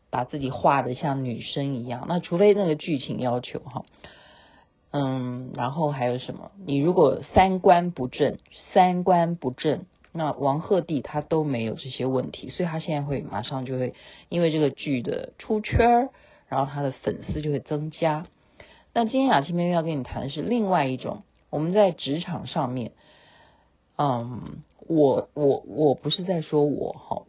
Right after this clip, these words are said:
我是因为看，也是看剧的关系，就说啊，真的是会有这样可怜的女生吗？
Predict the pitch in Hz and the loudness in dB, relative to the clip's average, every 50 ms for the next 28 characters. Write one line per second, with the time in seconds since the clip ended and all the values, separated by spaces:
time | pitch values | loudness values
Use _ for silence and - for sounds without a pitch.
0 | - 147 135 135 135 - 208 214 - - _ _ _ _ _ _ _ _ _ _ | -6 -4 -4 -4 -4 -4 -4 -6 -6 -6 _ _ _ _ _ _ _ _ _ _
1 | - 226 226 220 220 190 - - - - - - 156 156 185 180 - 190 175 156 | 0 0 2 4 2 2 4 2 2 2 2 -2 -4 -4 -4 -6 -6 -6 -6 -6
2 | - - 175 151 131 - - 120 120 127 135 - - - 135 135 - - - - | -6 -4 -2 -2 -2 -2 -4 -6 -6 -8 -10 -12 -14 -14 -14 -14 -14 -20 -20 -20
3 | - - - - - - - _ _ _ _ - - 247 214 - - 220 214 185 | -20 -20 -20 -20 -20 -20 -20 _ _ _ _ -4 -4 -2 -2 -2 -4 -4 -4 -4
4 | - - - - - - - - - 226 226 208 190 180 - 226 220 196 - 240 | -4 -8 -8 -8 -8 -10 -8 -2 0 2 2 2 0 0 0 2 2 2 4 4
5 | 220 185 143 123 - 190 170 156 147 - - 160 135 131 131 131 131 139 139 160 | 6 6 6 2 2 0 -2 -2 -4 -2 0 0 2 4 2 2 2 0 0 0
6 | 160 143 123 123 127 117 104 143 - - 165 147 139 143 143 139 139 135 131 143 | 0 0 0 -2 -2 -4 -4 -6 -6 -4 -2 -2 -2 -2 -2 -4 -4 -4 -6 -6
7 | 156 151 | -10 -14